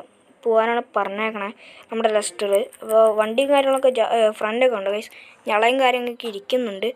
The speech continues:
അപ്പോൾ ഗൈസ്, നമുക്ക് വേഗം തന്നെ വണ്ടി സ്റ്റാർട്ടാക്കിയിട്ടുണ്ട് കേട്ടോ. നമുക്ക് വേഗം തന്നെ നമ്മുടെ സ്റ്റോർ റൂമും കാര്യങ്ങളൊക്കെ പോയേക്കാം.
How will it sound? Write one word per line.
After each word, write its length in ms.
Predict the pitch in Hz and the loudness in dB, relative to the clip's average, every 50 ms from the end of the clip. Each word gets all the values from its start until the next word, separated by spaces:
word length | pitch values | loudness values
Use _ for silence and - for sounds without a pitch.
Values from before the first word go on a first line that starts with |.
| - - - - - - | -8 -16 -18 -18 -18 -12
അപ്പോൾ 160 | - - - 277 | -4 0 4 4
ഗൈസ്, 200 | 294 320 320 285 277 | 6 4 4 2 0
നമുക്ക് 200 | 254 254 262 285 269 | -2 -2 0 2 2
വേഗം 240 | 254 240 240 247 254 | 2 2 2 0 0
തന്നെ 120 | 254 269 254 | 0 0 0
വണ്ടി 140 | 247 233 233 - | 0 -2 -4 -6
സ്റ്റാർട്ടാക്കിയിട്ടുണ്ട് 680 | - 254 233 214 208 - 226 226 233 240 233 226 220 208 | -4 -4 -4 -4 -2 -4 -4 -4 -4 -4 -6 -6 -8 -8
കേട്ടോ. 160 | 190 202 190 196 - - - - - - - | -6 -4 -4 -4 -4 -8 -20 -20 -20 -20 -10
നമുക്ക് 200 | - 247 254 269 277 | -4 -2 0 2 4
വേഗം 180 | 262 254 262 269 285 | 4 4 4 2 2
തന്നെ 120 | 285 285 285 | 0 0 0
നമ്മുടെ 200 | 285 277 269 254 254 - - - - - | 0 0 2 0 0 -2 -6 -8 -6 -6
സ്റ്റോർ 260 | - - 233 220 220 220 233 | -2 0 2 4 4 4 4
റൂമും 220 | 226 247 254 262 262 | 4 4 4 4 4
കാര്യങ്ങളൊക്കെ 380 | 262 254 247 247 247 240 254 254 - - | 4 2 2 0 -4 -4 -4 -4 -2 0
പോയേക്കാം. 480 | 208 202 202 208 214 214 214 202 202 | 2 2 4 4 2 2 0 -2 -4